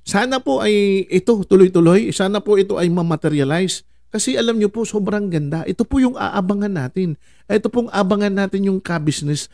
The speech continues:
two point zero. Ito na po ang kahilingan ng karamihan. So, sobrang ganda. Pero,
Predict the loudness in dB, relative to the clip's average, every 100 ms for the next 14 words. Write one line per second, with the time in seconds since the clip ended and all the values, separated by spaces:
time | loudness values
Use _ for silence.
0 | -20 -12 -6 -6 -4 -2 -2 -6 -6 -4
1 | -4 -6 -10 -18 _ _ -20 _ _ _
2 | _ _ _ -20 _ _ _ _ -20 _
3 | _ _ -6 -4 2 0 0 -4 -6 -6
4 | -4 -2 0 2 2 0 -4 -8 -6 -8
5 | -6 -8 -10 -16 -20 -20 _ -20 _ _
6 | -20 -20 -20 -20 _ _ -20 -6 -2 4
7 | 6 6 2 2 0 0 0 4 4 4